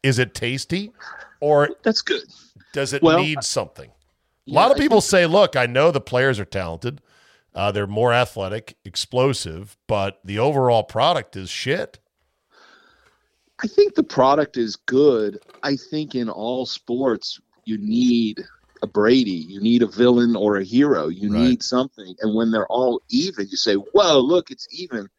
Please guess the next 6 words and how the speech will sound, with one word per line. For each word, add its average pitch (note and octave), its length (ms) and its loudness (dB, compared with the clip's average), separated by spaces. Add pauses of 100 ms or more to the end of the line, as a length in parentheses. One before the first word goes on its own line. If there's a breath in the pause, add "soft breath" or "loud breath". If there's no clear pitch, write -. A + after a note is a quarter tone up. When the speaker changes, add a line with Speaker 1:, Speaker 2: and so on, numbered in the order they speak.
(480)
Speaker 2:
But B2+ 180 -2
your C3 80 -2
casual D3 380 -2
fan's A#2+ 320 -6
like, G#2+ 320 -6 (120)
um, G#2+ 400 -6